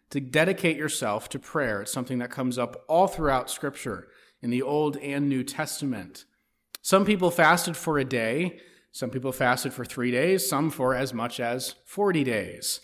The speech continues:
And it doesn't seem like this is something we're supposed to do all the time, but particularly at times of need, times when we're seeking God's guidance, fasting is an appropriate and good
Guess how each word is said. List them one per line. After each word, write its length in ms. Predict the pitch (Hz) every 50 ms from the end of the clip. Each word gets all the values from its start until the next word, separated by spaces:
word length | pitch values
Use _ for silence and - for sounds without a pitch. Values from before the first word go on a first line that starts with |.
| _ _ _ _ _ _ _ _ _ - -
And 80 | 139 160
it 60 | 170
doesn't 240 | 196 233 226 233 214
seem 280 | - - 220 214 226
like 160 | 220 196 185 180
this 140 | 175 170
is 80 | 165 143
something 260 | - 175 170 170 160
we're 100 | 147 147
supposed 260 | - - 165 160 -
to 60 | 156 147
do 180 | 143 147 143 -
all 200 | 139 147 165 175
the 80 | 151 127
time, 520 | 123 - - 123 110 110 113 139 156 156
but 360 | 143 196 196 151 - - -
particularly 760 | - 196 185 - - 240 233 240 220 202 185 180 170 165 156
at 120 | 147 151 -
times 340 | - - 160 156 156 143 135
of 140 | 131 120
need, 480 | 120 120 135 156 165 165 160 147 - - - - - - - _ _ -
times 260 | - 151 143 147 -
when 80 | 143 139
we're 100 | 127 123
seeking 380 | - - 147 139 147 139 127
God's 320 | 120 123 120 117 113 - -
guidance, 540 | - 120 123 139 143 139 139 139 135 - -
fasting 500 | - 151 151 165 165 - - 180 165 156
is 160 | 147 135 143
an 80 | 143
appropriate 720 | 139 - - - - 160 170 160 - - 147 139 139 135 139
and 240 | 139 127 123 117 113
good 360 | 127 120 120 113 113 110